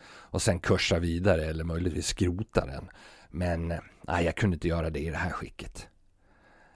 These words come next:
Väl hemma så letade jag reda på en ny vinkelväxel som jag fick renoverad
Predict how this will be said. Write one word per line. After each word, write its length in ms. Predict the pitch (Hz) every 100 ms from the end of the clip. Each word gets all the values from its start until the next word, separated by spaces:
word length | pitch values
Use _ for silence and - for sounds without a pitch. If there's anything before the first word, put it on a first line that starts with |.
| -
Väl 360 | 107 180 127 87
hemma 460 | 95 78 87 92 87
så 120 | 95
letade 360 | 90 82 87
jag 120 | 82 90
reda 180 | 82
på 140 | - 85
en 120 | 90
ny 280 | 120 131 95
vinkelväxel 1000 | 85 85 90 92 82 85 - - 62 73
som 160 | 87
jag 100 | 82
fick 220 | 87 -
renoverad 720 | 90 80 87 104 87 - -